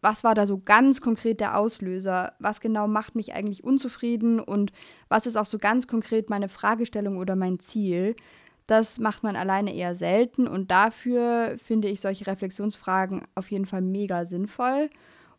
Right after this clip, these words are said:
Und die können einem dann auch weiterhelfen, den springenden Punkt zu finden, auch wenn danach dann keine kollegiale Fallberatung folgt, also so wie jetzt gerade zum Beispiel.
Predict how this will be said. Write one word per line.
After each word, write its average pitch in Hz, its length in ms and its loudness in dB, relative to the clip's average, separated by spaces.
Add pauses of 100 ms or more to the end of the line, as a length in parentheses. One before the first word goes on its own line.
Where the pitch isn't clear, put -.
(140)
Und 214 480 4
die 202 140 -6
können 220 320 2
einem 214 260 2
dann 208 240 2
auch 190 220 -2
weiterhelfen, 233 1200 4
den 202 200 0
springenden 220 580 2
Punkt 269 280 4
zu 226 100 -4
finden, 214 460 2 (340)
auch 220 320 6
wenn 220 140 4
danach 202 300 2
dann 208 180 0
keine 220 300 2
kollegiale 180 520 -4
Fallberatung 180 600 -2
folgt, 208 320 0
also 185 320 -4 (100)
so 185 200 -6
wie 185 60 -6
jetzt 175 200 -8
gerade 175 320 -8
zum 180 160 -12
Beispiel. - 500 -12